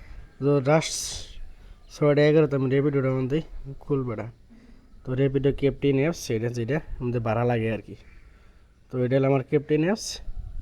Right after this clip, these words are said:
তো on দিয়ে চললে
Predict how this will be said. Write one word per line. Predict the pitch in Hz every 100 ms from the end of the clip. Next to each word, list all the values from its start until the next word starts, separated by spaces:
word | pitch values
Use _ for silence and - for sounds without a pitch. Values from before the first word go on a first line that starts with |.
| - - - - -
তো | 139 135 135 - - - - - - - 131
on | 131
দিয়ে | 147 151 143 185 - _ - - -
চললে | 170 160